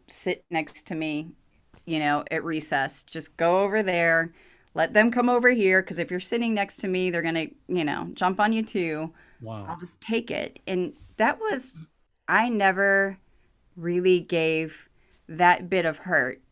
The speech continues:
Speaker 1: the attention. I always try to pass it off. "Ah, it didn't really bother me. It was fine. I made jokes of it." But it did. Anytime you're excluded from a group, um, anytime you're isolated from your tribe, of course that's gonna impact you and impact your life.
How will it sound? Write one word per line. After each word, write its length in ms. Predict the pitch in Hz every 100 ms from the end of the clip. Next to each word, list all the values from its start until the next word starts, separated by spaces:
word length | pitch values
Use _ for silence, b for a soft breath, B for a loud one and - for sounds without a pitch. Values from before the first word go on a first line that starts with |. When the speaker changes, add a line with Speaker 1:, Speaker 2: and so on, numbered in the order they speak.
| -
Speaker 1:
the 120 | 165
attention. 540 | 165 180 160 151 151
I 80 | 151
always 340 | - 180 185 185
try 160 | 170
to 100 | 165
pass 320 | - 147 151 147
it 80 |
off. 240 | 143 139 135
"Ah, 280 | 147 151 147
it 60 | 147
didn't 180 | 151 147
really 200 | 156 151
bother 320 | 139 147 147
me. 220 | 147 147
It 40 | 143
was 140 | 147
fine. 340 | 147 151 151 147
I 40 |
made 220 | 156 151
jokes 300 | 147 147 -
of 80 | 151
it." 220 | 147 139
But 220 | 175 165 - b b b b _ -
it 200 | 220 226
did. 280 | 233 262 196
Anytime 560 | 175 208 208 202 175
you're 140 | 175 156
excluded 580 | 151 - - 156 165 -
from 160 | 151
a 80 | 147
group, 500 | 143 156 170 180 - b b b b _
um, 260 | 165 156 160
anytime 480 | 185 196 208 180 190
you're 120 | 160
isolated 560 | 160 175 165 160 160 156
from 160 | 151
your 100 | 147
tribe, 500 | 147 - 151 156 185
of 140 | - -
course 300 | 233 233 220
that's 240 | 160 -
gonna 380 | 202 139 135 - - _ _ _ -
impact 500 | 156 147 131 113 -
you 140 | -
and 120 | 156
impact 380 | 156 156 143 -
your 100 | -
life. 420 | - - - -